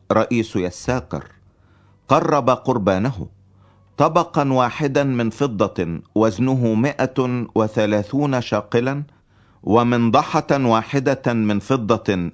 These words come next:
سبعين شاقلاً على شاقل القدس، كلتاهما مملوءتان دقيقاً ملتوتاً بزيت لتقدمة، وصحناً واحداً عشرة شواقل من ذهب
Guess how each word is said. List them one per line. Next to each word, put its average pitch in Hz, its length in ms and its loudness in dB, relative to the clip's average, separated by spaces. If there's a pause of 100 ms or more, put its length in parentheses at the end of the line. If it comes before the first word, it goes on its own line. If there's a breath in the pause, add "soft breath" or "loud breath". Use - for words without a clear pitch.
سبعين 117 640 -2
شاقلاً 131 680 -2 (480 soft breath)
على 107 340 2
شاقل 127 460 -2
القدس، - 560 -4 (540 soft breath)
كلتاهما 147 840 2
مملوءتان 139 1080 0
دقيقاً 135 880 -2
ملتوتاً 139 680 0
بزيت 123 580 -2
لتقدمة، 98 680 -4 (880 soft breath)
وصحناً 143 760 0
واحداً 123 800 -2
عشرة 127 560 0
شواقل 113 680 0
من 98 160 -2
ذهب 85 360 -4